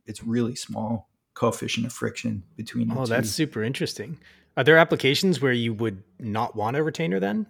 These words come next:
Speaker 1: Usually bearings run smoother with a retainer. The thing about max bearings is you have to get the balls in there. So there's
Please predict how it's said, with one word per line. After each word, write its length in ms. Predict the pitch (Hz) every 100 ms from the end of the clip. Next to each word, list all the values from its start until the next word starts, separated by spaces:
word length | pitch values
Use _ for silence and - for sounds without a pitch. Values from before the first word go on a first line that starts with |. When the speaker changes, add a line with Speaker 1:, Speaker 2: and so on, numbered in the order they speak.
| -
Speaker 1:
Usually 840 | 160 190 240 233 196 180 151 -
bearings 400 | 120 131 120 120
run 220 | 117 117
smoother 480 | 110 117 120 113 110
with 200 | 107 110
a 60 | 110
retainer. 680 | 107 - 117 110 107 110 -
The 400 | 117 117 117 117 110
thing 180 | 151
about 400 | 165 131 117 110
max 380 | 117 113 120 120
bearings 480 | - 135 143 143 120
is 180 | 113 101
you 140 | 117
have 260 | 110 123 -
to 80 | 120
get 180 | 113
the 60 | -
balls 420 | 101 120 117 104
in 200 | 117 117
there. 260 | 110 107 110
So 220 | - 117
there's 320 | 107 120 113